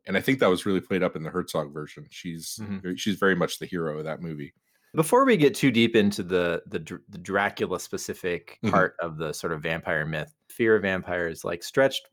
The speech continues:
Speaker 2: you know, back for probably hundreds of years before the publication of Dracula.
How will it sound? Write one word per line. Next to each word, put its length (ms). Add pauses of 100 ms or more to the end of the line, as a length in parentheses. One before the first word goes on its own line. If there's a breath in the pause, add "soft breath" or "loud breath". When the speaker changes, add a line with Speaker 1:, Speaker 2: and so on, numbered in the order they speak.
(480)
Speaker 2:
you 80
know, 100
back 560 (200)
for 320
probably 340
hundreds 380
of 100
years 260
before 600
the 80
publication 580
of 80
Dracula. 580